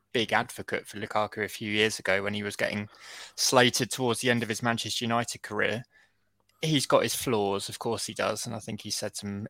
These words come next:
ill-advised things, but, um, I think Chelsea,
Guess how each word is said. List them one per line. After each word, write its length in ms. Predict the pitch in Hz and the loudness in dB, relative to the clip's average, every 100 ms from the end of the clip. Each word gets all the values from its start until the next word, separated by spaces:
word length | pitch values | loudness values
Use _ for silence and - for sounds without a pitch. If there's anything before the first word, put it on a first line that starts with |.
| - | -6
ill-advised 580 | 104 101 104 101 104 - | -4 0 2 2 2 -2
things, 400 | 104 98 104 - | -2 -2 -6 -8
but, 340 | - 110 - | -6 -4 0
um, 340 | 110 107 107 113 _ _ _ - | 0 0 -2 -8 _ _ _ -2
I 120 | - | 2
think 180 | 123 117 | 4 4
Chelsea, 680 | - 127 120 - 101 101 | 4 4 4 2 0 -2